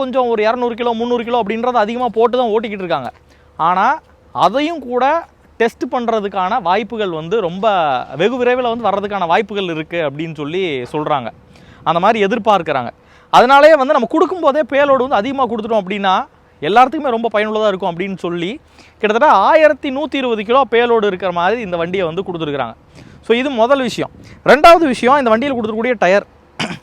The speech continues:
அதாவது இந்த செக்மெண்ட்ல உள்ள வண்டிகளை வந்து நம்ம பார்த்தோம்னு வச்சுக்கோங்களேன், அஹ், பதிமூணு, அஹ், இன்ச்சு, பன்னெண்டு இன்ச்சு வீல் உள்ள டயர்ஸ் தான் வந்து கொடுத்துருப்பாங்க. ஆனா இந்த சாத்தியில மட்டும்தான் பதினாலு இன்ச்சு டயர் வந்து கொடுத்துருக்காங்க. அதுவும் நூத்தி அறுபத்தஞ்சு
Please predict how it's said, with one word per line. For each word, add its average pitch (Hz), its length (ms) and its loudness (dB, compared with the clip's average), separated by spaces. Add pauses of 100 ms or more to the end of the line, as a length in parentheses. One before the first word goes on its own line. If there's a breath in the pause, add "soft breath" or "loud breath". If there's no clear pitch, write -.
(340)
அதாவது 285 300 2
இந்த 262 200 0
செக்மெண்ட்ல 294 420 -2
உள்ள 208 120 2 (920)
வண்டிகளை 254 380 0
வந்து 247 120 -6
நம்ம 214 160 -8
பார்த்தோம்னு 233 280 0
வச்சுக்கோங்களேன், 180 460 -2 (460 soft breath)
அஹ், 220 300 6 (140)
பதிமூணு, 302 440 4 (500)
அஹ், 208 280 2
இன்ச்சு, 233 280 0 (220)
பன்னெண்டு 294 380 2
இன்ச்சு 247 280 -6
வீல் 247 180 -4 (100)
உள்ள 214 140 -4 (300)
டயர்ஸ் 220 280 0
தான் 220 120 0
வந்து 185 140 -6
கொடுத்துருப்பாங்க. 175 460 -2 (200)
ஆனா 170 180 2 (520 loud breath)
இந்த 311 300 -2 (340)
சாத்தியில 330 520 2
மட்டும்தான் 196 380 0 (180)
பதினாலு 285 460 4
இன்ச்சு 226 240 -4 (180)
டயர் 214 240 2
வந்து 196 160 -4
கொடுத்துருக்காங்க. 165 400 -2
அதுவும் 233 220 -2
நூத்தி 349 340 -4
அறுபத்தஞ்சு 202 420 -2